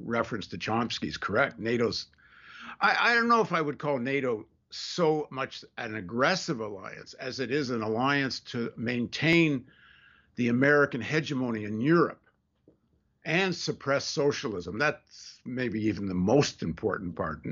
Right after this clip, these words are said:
You know, the history of nato and, and American coordination in Western Europe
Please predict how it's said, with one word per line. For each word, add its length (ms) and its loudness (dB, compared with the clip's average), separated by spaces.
You 140 -6
know, 100 -4
the 120 -2
history 420 2
of 60 -2
nato 480 4
and, 180 -4
and 220 -6
American 420 0
coordination 680 0
in 100 -4
Western 340 -4
Europe 380 2